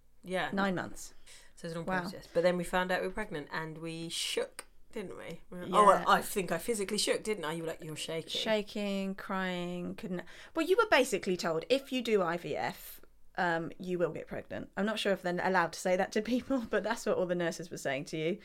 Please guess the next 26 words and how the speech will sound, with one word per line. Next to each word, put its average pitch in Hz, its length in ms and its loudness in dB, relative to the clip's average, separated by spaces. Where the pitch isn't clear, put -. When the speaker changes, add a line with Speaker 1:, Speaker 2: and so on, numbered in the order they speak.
Speaker 1:
Yeah. 190 120 -6
Speaker 2:
They're 190 100 2
like, 180 80 2
"There's 185 140 0
nothing 233 760 0
that 196 140 0
we 220 80 2
can 220 120 -6
see 262 260 0
is 208 120 -2
wrong. 180 300 0
You're 175 100 -2
perfectly 180 880 -4
healthy 196 840 -2
and 175 200 -6
young. 180 400 0
If - 100 -12
you 202 80 -4
do 233 160 2
I 180 100 4
V 170 140 0
F, 160 140 -6
you 160 80 -6
will 151 60 -4
get - 120 -8
pregnant." 156 320 -10